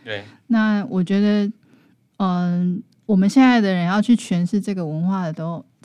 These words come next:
Speaker 2: 的时候，他要有一个责任是要去诠释这个文化更深层的概念。
Speaker 1: 嗯。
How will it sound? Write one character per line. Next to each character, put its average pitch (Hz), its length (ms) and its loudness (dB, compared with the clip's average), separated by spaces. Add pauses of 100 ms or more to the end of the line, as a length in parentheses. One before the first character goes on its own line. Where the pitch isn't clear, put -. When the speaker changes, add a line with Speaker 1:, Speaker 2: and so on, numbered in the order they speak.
Speaker 2:
的 190 80 -4
时 185 200 -4
候， 196 120 0
他 190 220 -2
要 185 260 0
有 156 60 -6
一 151 40 -8
个 160 120 -8
责 156 180 -10
任 170 220 -4
是 - 140 -8
要 175 120 -4
去 190 160 -6
诠 156 320 -4
释 180 200 -4
这 185 120 -6
个 165 140 -6
文 147 120 -4
化 175 180 -2
更 175 200 -6
深 156 300 -6
层 156 200 -6
的 - 100 -8
概 147 200 -10
念。 139 300 -6
Speaker 1:
嗯。 101 260 -8